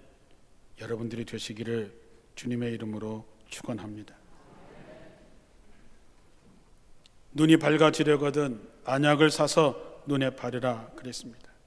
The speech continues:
당시 그 지역에는 안약으로 굉장히 유명한 도시였습니다마는, 그러나 그런 것을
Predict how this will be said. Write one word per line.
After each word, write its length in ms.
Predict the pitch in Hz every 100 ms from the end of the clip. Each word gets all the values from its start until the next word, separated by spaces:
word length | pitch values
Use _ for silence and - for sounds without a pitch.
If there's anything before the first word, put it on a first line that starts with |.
| - _ - - - - - - - - - - - _ -
당시 320 | 160 165 220
그 160 | 196 196
지역에는 640 | 190 185 175 180 185 185
안약으로 460 | 131 143 170 196 202
굉장히 580 | 160 185 202 208 190 165 -
유명한 680 | 160 170 180 165 139 117 101 - - - -
도시였습니다마는, 1200 | 143 135 147 135 - 131 123 123 107 110 123 110 92 - -
그러나 480 | - 135 156 180 120 - - - - -
그런 380 | 156 175 185
것을 380 | 180 170 190 160